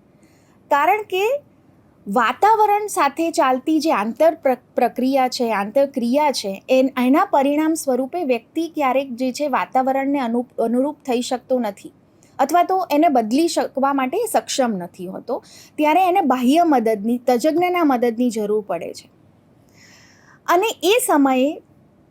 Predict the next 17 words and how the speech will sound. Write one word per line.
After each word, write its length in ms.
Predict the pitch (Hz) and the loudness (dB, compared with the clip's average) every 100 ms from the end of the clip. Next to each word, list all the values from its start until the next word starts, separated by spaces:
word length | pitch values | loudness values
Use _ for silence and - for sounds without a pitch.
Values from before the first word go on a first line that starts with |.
| _ 220 | _ -2
વ્યક્તિ 400 | 262 262 349 320 | 0 0 0 0
જે 120 | 359 | 0
પ્રશ્નોથી 600 | 285 262 - 302 311 302 | 2 0 2 0 0 -2
ઘેરાય 480 | 220 220 247 269 220 | -2 -2 0 0 0
છે, 220 | 175 - _ _ _ _ | -6 -14 _ _ _ _
એ 140 | 302 370 | -2 0
સમયમાં 540 | 339 285 269 262 277 415 | 0 2 2 2 0 2
નિરાકરણલક્ષી 1160 | 269 247 285 349 381 370 381 302 294 302 294 - - | 2 4 2 2 0 0 0 -2 -4 -8 -8 -10 -10
જે 200 | 214 269 | -4 -2
પ્રયત્નો 540 | 247 226 226 226 240 | 0 0 -2 -4 -6
છે, 160 | 226 302 | -4 -6
એ 40 | |
સમાજ 420 | 285 220 202 202 - | -6 -6 -6 -8 -6
કાર્ય 300 | 202 214 508 - _ _ | -4 -2 -4 -6 _ _
લાવે 400 | 220 208 175 160 | -6 -4 -4 -8
છે. 220 | - - - _ _ _ _ _ _ 208 | -10 -16 -20 _ _ _ _ _ _ 0
વ્યક્તિ 640 | 285 294 - 403 427 440 | 0 0 2 4 4 2